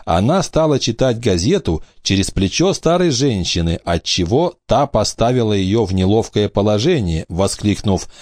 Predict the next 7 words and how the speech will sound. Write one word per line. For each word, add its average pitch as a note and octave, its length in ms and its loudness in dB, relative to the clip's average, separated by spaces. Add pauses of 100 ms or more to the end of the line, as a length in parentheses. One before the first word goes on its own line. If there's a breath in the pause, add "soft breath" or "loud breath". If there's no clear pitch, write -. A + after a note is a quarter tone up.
(220 loud breath)
"Эта F3+ 320 0
крошка F#3+ 480 0
читает!". G#3 680 -4 (560 soft breath)
Когда F2 360 0
Корделия G2+ 560 2
стала F#2 340 -2
старше, C3 640 -2